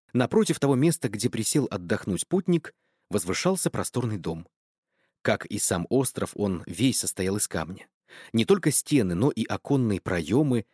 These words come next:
крыша, трубы, забор, ступеньки — такими же были и хозяйственные постройки. Молодой человек вспомнил, что прежде здесь жила, а, возможно, живёт и по сей день,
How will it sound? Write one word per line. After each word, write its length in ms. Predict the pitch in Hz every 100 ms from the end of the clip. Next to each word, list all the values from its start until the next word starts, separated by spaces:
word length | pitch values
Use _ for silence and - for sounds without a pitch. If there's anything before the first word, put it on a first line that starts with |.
| _ -
крыша, 600 | 107 107 175 - 127 113 -
трубы, 540 | - 147 139 135 110
забор, 560 | 117 - 78 87 139 127
ступеньки — 720 | - 104 135 180 165 143 127 _ _ _ _ -
такими 360 | 92 180 196
же 140 | 160 131
были 380 | 110 156 156 -
и 80 | 151
хозяйственные 640 | - 143 95 92 - 110 107
постройки. 640 | 113 - 87 71 - - _ _ _ _ -
Молодой 340 | 101 98 185
человек 340 | - 135 135 -
вспомнил, 400 | - 160 143 113
что 200 | - 104
прежде 380 | 120 147 98
здесь 300 | 87 120 120 -
жила, 480 | - 98 131 170 - _ _ _ -
а, 80 |
возможно, 380 | 98 98 127 101
живёт 420 | 87 90 80 139
и 80 | 107
по 120 | -
сей 240 | - 92 78
день, 340 | 90 151 170